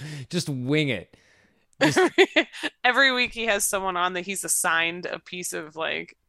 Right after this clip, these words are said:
Speaker 2: <laughs> he's like, "And tell me about what you found." <laughs>
Speaker 1: Just
Speaker 2: Then he just puts, like, big brass band music in from time to time.
Speaker 1: Winging It, a history podcast.
Speaker 2: <laughs> Printing money.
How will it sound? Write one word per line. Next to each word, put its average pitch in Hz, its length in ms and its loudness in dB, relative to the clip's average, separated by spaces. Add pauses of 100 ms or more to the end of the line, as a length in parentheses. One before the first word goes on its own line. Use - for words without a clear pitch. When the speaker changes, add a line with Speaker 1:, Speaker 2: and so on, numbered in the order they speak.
Speaker 2:
<laughs> 196 180 -10
he's 214 200 -4
like, 165 300 -8
"And 269 140 -10
tell 359 180 2
me 220 140 -2
about 196 260 0
what 240 140 -6
you 269 120 -8
found." 185 520 0 (760)
<laughs> - 640 -20
Speaker 1:
Just - 220 -14 (280)
Speaker 2:
Then 214 140 0
he 185 100 -4
just 175 220 -10
puts, 185 240 -8
like, 156 200 -4 (140)
big 165 220 -4
brass 160 280 -2
band 156 400 -6
music 165 300 -8
in 175 180 -10
from 175 160 -14
time 165 220 -10
to 170 60 -12
time. 190 380 -12 (500)
Speaker 1:
Winging 117 420 0
It, - 140 -10 (140)
a 95 60 -6
history 92 400 -8
podcast. - 540 -16 (380)
Speaker 2:
<laughs> - 80 -12 (2000)
Printing 247 460 -2
money. - 380 -14